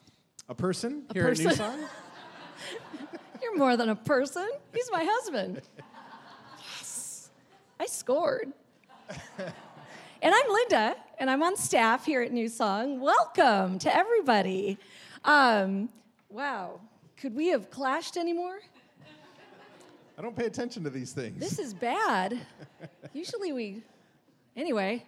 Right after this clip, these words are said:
Speaker 2: sorry for the visual. Um, anyways, good morning. And if you are a guest with us this morning, uh, major welcome to you. Major welcome. Um, anyways,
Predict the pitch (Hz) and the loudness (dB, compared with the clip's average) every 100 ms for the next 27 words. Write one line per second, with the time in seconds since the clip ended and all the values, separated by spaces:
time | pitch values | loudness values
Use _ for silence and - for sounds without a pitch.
0 | - - 302 381 294 294 233 208 339 240 | -14 -4 2 4 4 2 -2 0 2 2
1 | 233 - - - - - - 311 269 226 | 2 -2 -20 -20 -20 -6 4 8 8 6
2 | 220 262 - - - - 494 571 466 381 | 2 -2 -8 -20 -8 0 4 6 6 6
3 | 480 427 440 554 359 240 226 311 330 311 | 2 4 4 4 2 0 0 2 2 0
4 | - - 370 269 311 349 415 494 480 330 | -6 0 0 0 0 4 4 4 4 6
5 | 320 320 330 339 - 262 285 294 302 277 | 6 6 6 4 0 0 0 0 0 0
6 | 240 233 233 - 240 208 196 196 202 226 | 0 -2 -6 -6 -2 -2 0 -2 -4 -6
7 | - _ _ _ - 247 214 185 - - | -12 _ _ _ -2 2 2 2 -4 -12
8 | _ _ _ 254 330 494 370 330 220 214 | _ _ _ -4 2 2 4 2 0 0
9 | 226 196 226 175 202 - _ _ _ _ | -4 -4 -4 -4 -6 -10 _ _ _ _
10 | - 254 247 277 339 - - _ _ _ | -14 -6 -4 -4 -4 -8 -10 _ _ _
11 | - - - 302 294 254 214 208 226 - | -20 -20 0 6 8 8 8 4 0 -6
12 | - _ _ - 466 403 233 214 247 294 | -20 _ _ 4 6 6 6 4 2 0